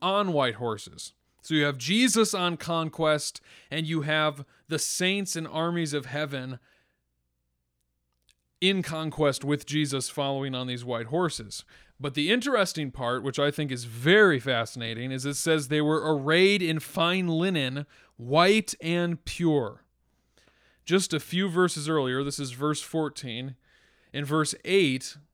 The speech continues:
it says, "And it was granted her,"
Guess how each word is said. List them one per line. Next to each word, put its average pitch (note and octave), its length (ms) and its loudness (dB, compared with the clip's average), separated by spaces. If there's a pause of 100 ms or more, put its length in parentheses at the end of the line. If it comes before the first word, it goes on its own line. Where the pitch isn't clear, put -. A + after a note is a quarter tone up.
it C#3+ 180 -8
says, C#3 540 0
"And D3+ 180 -4
it C#3+ 120 -6
was D3+ 180 -2
granted D3+ 640 -2
her," B2 400 -8